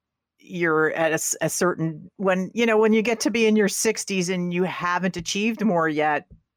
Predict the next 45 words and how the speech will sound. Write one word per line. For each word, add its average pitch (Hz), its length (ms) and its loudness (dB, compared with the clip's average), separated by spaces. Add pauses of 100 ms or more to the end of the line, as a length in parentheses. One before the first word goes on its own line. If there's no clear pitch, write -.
(160)
it's - 200 -10
sort 247 220 2
of - 220 -8
like, 196 320 0
"I 202 140 0
don't 226 120 0
know 220 160 4
if 208 80 -6
that's 180 240 -2
gonna 170 200 -2
happen." 165 560 -2
And 175 120 -6
then 175 120 -4
you 180 80 -6
kinda 170 260 -4
have 160 260 -4
to 160 220 -4 (380)
say, 185 240 2
"Okay, 190 520 2
I'm 180 120 -2
not 180 260 0
gonna 185 180 -6
be, 160 520 -4 (720)
you 160 180 -2
know, 143 120 -2
better 165 340 0
than 147 160 -2
my 123 140 -10
mother - 320 -12
or 131 240 -8
even 127 460 -12
at - 240 -10 (180)
that 92 280 -6
level." - 460 -14 (240)
You 127 140 -14
have 135 180 -8
to - 80 -18
kinda 92 280 -12
just - 240 -18
give 123 160 -14
up 110 240 -10 (520)
or 175 140 -12
just - 320 -12 (200)
set, - 340 -4
yeah, 170 140 -6